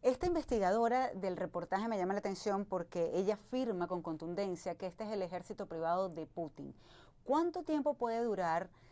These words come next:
este grupo así, pues, haciendo lo que les da la gana, sin que rindan cuentas realmente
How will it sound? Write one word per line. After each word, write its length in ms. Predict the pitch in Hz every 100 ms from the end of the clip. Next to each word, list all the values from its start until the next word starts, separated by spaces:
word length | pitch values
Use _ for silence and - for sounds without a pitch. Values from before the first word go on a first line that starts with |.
| - -
este 400 | 233 226 - 202
grupo 520 | 190 190 180 196 196
así, 720 | - 156 - 180 175 196 208 -
pues, 440 | 160 156 151 - -
haciendo 300 | - - 302
lo 80 | 302
que 80 | 170
les 100 | 143
da 80 | 151
la 100 | 160
gana, 260 | 156 170
sin 200 | 175 170
que 80 | 175
rindan 320 | 185 233 226
cuentas 300 | 202 185 175
realmente 420 | 185 165 165 185